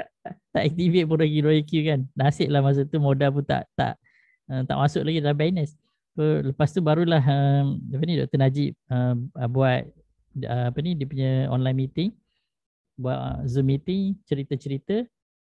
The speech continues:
Ah, kita ada lagi satu alternatif, kita ada Huobi. Okey. Barulah kenal dengan Huobi. Okey, barulah nak ken-, barulah kenal dengan Huobi.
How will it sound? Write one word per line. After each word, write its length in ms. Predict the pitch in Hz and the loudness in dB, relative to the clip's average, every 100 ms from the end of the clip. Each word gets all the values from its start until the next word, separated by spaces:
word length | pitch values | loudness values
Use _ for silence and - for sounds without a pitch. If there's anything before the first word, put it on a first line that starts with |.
| - | -10
Ah, 240 | 127 120 | -4 -4
kita 320 | - 147 147 135 | -6 -4 0 0
ada 320 | 147 180 170 | 2 0 2
lagi 240 | 143 143 151 | 2 0 -2
satu 640 | 143 147 175 170 170 151 | -2 -2 -2 -2 -2 -4
alternatif, 720 | 139 139 147 147 156 170 180 - | -2 -2 0 0 0 0 -2 -2
kita 240 | 147 156 | -4 -2
ada 160 | 165 170 | 0 0
Huobi. 800 | 156 139 123 127 120 117 123 - _ | 2 2 2 0 0 -2 -4 -8 _
Okey. 160 | 180 202 - _ _ _ _ _ _ _ _ _ _ _ _ - | -10 -10 -12 _ _ _ _ _ _ _ _ _ _ _ _ 0
Barulah 400 | 135 160 202 185 | 2 2 2 0
kenal 400 | 175 156 160 151 | 0 2 4 4
dengan 240 | 147 147 139 | 4 2 2
Huobi. 640 | 135 123 123 117 113 120 | 2 0 -2 -2 -4 -6
Okey, 160 | 185 160 | -6 -2
barulah 400 | 151 151 147 139 | -2 0 0 0
nak 160 | - | -2
ken-, 240 | 135 147 - | -6 -6 -2
barulah 400 | 123 160 170 156 | -2 0 -2 0
kenal 240 | 151 143 | 0 0
dengan 240 | 143 135 | 2 2
Huobi. 240 | 139 202 | 0 -2